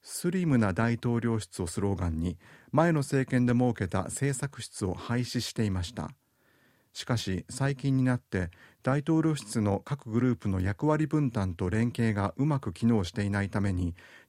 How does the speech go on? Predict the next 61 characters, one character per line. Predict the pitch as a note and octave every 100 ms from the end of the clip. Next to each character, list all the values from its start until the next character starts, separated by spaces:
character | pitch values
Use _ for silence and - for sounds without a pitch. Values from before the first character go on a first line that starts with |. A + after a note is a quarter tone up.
| -
大 | C#3+
統 | D3+ E3
領 | C#3+ B2+
の | A2
進 | G#2 - A#2+
め |
る | A2+
政 | - A#2
策 | A2 A2 G#2+
が | G#2 F2+
実 | G#2+ G2 -
現 | C#3+ C#3
し | -
な | C#3
か | C#3 C3
っ |
た | - F#2+
と | G2
み | G2
ら | G2+
れ | G2+
る | G2
事 | D#2+ G2+
例 | G2 F2+
が | F2+ -
相 | B2 C3+
次 | A2
い | F2
だ | F2
こ | E2+
と | F#2
か | F2
ら、 | F2 F2 - - - - -
政 | - D#3 D#3+
権 | D3+
発 | C3+ C#3
足 | - B2+
か | -
ら | A#2+ A2+ - -
一 | G#2 - D#3
年 | D#3+
半 | D3 D#3 A#2+
で | F#2+ F2 - _ -
政 | - C3+ C3
策 | C3+ -
室 | - - G2+
の | F2+
復 | G#2+ F#2
活 | - C3+ -
に | B2+ A2+
踏 | A2
み | G#2+
切 | -
っ | G#2
た | -
と | F2
み | E2+
ら | E2+
れ | E2
ま | E2 D#2+
す。 | -